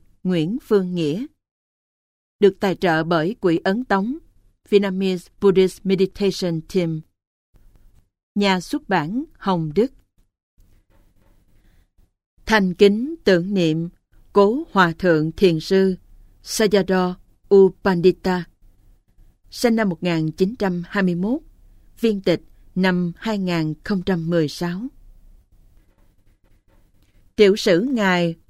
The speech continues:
Upandita. Thiền sư Upandita Sayadaw sinh ngày hai mươi chín tháng bảy năm một nghìn chín trăm hai mươi mốt,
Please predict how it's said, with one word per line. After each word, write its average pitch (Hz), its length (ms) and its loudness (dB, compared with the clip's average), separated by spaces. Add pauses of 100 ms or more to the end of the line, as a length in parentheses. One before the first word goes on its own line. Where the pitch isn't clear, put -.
(100)
Upandita. 190 840 0 (1500)
Thiền 202 200 6
sư 214 400 2 (200)
Upandita 196 840 2
Sayadaw 175 640 0 (640)
sinh 233 320 0
ngày 170 400 2
hai 208 140 0
mươi 190 120 2
chín 208 300 4
tháng 247 240 -4
bảy 180 320 -2 (320)
năm 196 180 2
một 170 120 -2
nghìn 165 280 2
chín 202 300 0
trăm 202 260 2
hai 202 160 0
mươi 185 120 4
mốt, 233 260 0